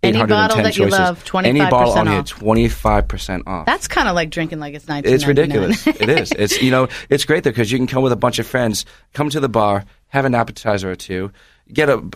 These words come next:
Speaker 2: get a nice bottle of wine, get even one or two, sit there, and then go have dinner in the dining room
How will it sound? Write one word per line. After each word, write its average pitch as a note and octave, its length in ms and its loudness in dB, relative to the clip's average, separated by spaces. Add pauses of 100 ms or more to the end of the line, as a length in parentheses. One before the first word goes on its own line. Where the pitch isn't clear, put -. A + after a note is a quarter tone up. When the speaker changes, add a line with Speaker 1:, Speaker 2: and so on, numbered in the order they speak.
Speaker 2:
get C#3 160 2
a B2+ 40 2
nice A#2 240 2
bottle G#2+ 280 2
of G2 60 0
wine, G2+ 200 0
get B2+ 180 -2
even B2+ 260 -2
one A#2 120 -2
or A2+ 60 -2
two, G2+ 320 -4
sit C3+ 200 -2
there, B2 140 0
and B2 140 -2
then C3+ 80 2
go C3+ 100 2
have B2+ 140 0
dinner B2 160 2
in B2+ 60 0
the B2+ 60 2
dining B2 280 0
room E2+ 160 -8